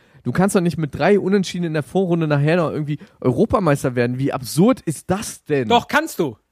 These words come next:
Speaker 1: Das ist, das ist der erste Europameister, der nur Europameister geworden ist,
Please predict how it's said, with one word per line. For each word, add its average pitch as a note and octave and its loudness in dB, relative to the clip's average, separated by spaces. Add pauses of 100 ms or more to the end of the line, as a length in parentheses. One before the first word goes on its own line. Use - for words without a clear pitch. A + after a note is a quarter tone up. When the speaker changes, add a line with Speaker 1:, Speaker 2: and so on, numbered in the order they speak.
(580)
Speaker 1:
Das D#3 -2
ist, - -8
das E3+ -2
ist - -6
der F3 4
erste F3+ 0
Europameister, E3 0
der D3 -2
nur F#3 4
Europameister E3 -2
geworden A#2+ -2
ist, - -8